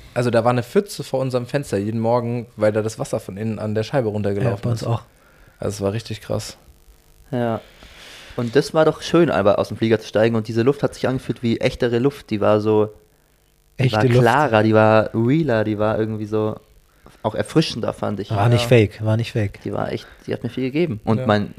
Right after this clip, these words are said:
Speaker 3: und danach, meine Nächte waren auch in Deutschland seitdem besser. So, ich muss nicht mehr so oft Pipi auch, <laughs> wie in Monte Gordo und auch Puls und so war gut. Also ich finde, es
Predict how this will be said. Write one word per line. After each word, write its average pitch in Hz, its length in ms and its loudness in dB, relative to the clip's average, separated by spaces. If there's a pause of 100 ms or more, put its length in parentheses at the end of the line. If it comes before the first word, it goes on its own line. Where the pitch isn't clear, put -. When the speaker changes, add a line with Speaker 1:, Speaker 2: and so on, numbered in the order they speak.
(120)
Speaker 3:
und 104 120 -6
danach, 123 360 2
meine 110 180 0
Nächte 143 320 -4
waren 135 160 -2
auch 139 160 0
in 135 60 -4
Deutschland 139 360 -2
seitdem 131 360 -2
besser. - 300 -4 (960)
So, 90 560 -2
ich - 120 -14
muss 107 160 -6
nicht 104 140 -8
mehr 95 100 0
so 98 80 -6
oft - 140 -18
Pipi 143 260 -2
auch, 147 160 0 (200)
<laughs> 139 800 2
wie 123 80 -4
in 117 60 -2
Monte 113 240 -2
Gordo 120 420 2
und 104 440 -4 (640)
auch - 240 -6
Puls 143 340 0
und 143 120 -2
so 135 240 0
war 131 180 2
gut. 143 220 -6 (1160)
Also 101 260 0
ich 110 60 -4
finde, 123 180 -4
es - 100 -10